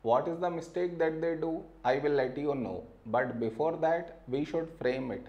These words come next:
in this way. Nine sixty-three here, twelve here. This is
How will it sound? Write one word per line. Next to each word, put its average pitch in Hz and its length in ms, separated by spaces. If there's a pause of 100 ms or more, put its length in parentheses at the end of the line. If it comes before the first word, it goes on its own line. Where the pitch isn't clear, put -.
(160)
in 139 180
this 135 300 (240)
way. 95 320 (1800)
Nine 135 320
sixty-three 160 680
here, 147 340 (2250)
twelve 143 360
here. 95 300 (3250)
This 110 260
is 175 380